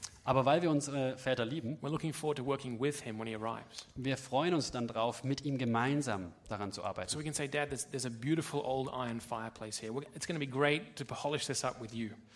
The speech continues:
Speaker 1: Äh, dass, dass wir dann in diesem Zimmer, was wir vor uns haben, so einen wundervollen Kaminplatz sehen, wo wir sagen, „Ah, den werden wir wunderbar herrichten gemeinsam.“
Speaker 2: That's what this attitude of prayer is.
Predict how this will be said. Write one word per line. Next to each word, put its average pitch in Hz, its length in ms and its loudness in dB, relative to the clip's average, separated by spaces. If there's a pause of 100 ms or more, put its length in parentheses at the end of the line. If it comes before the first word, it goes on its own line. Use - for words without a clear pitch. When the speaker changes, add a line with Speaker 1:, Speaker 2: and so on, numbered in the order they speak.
(320)
Speaker 1:
Äh, 107 260 -10
dass, 127 160 -2
dass - 180 4
wir 147 60 4
dann 139 220 8
in 151 200 4
diesem 143 360 4
Zimmer, 156 340 4
was 131 140 2
wir 135 80 -2
vor 127 160 4
uns 123 160 4
haben, 120 240 4
so 123 80 0
einen 123 180 2
wundervollen 139 840 2
Kaminplatz 135 500 4
sehen, 123 140 2
wo 120 80 2
wir 123 120 2
sagen, 120 280 2 (220)
„Ah, 131 160 -2
den 143 180 4
werden 135 200 6
wir 127 140 4
wunderbar 139 420 6
herrichten 110 420 -2
gemeinsam.“ 98 400 -6
Speaker 2:
That's 208 240 -2
what 190 120 0
this 175 120 0
attitude 147 440 -2
of - 100 -8
prayer 135 300 -2
is. 110 340 -6